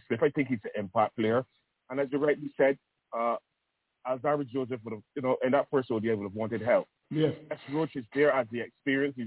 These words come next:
Speaker 1: he looks a little rusty.
Speaker 2: Mm.
Speaker 1: But I, I'm not, you know, I, I, I just think that our, our, our cricketers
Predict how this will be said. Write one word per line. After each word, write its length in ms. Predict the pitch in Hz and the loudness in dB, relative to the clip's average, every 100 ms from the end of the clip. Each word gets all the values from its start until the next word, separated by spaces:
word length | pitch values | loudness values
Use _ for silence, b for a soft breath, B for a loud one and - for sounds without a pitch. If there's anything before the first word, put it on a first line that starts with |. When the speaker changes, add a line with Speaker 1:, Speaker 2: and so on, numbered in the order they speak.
| - | -6
Speaker 1:
he 60 | |
looks 200 | 123 139 - | -2 -2 -2
a 20 | |
little 140 | 117 120 | -4 2
rusty. 460 | 120 - - 147 - _ 139 | 2 2 -2 -2 -2 _ -6
Speaker 2:
Mm. 220 | 135 117 | -4 -4
Speaker 1:
But 100 | - 82 | -6 -8
I, 200 | - 175 | -4 0
I'm 140 | 170 | 0
not, 160 | 156 151 - - | 0 -4 -6 -10
you 80 | 165 | -2
know, 120 | 156 | 0
I, 340 | 147 139 123 139 - _ - | 0 0 -2 -4 -4 _ -12
I, 60 | 147 | -2
I 40 | 196 | 0
just 220 | 202 - | 0 -2
think 160 | 185 156 | -6 -8
that 80 | 120 | -2
our, 140 | 131 120 | -2 2
our, 160 | 127 - | 0 0
our 120 | 123 - _ | -6 -8 _
cricketers 340 | 165 147 147 | -8 -2 -4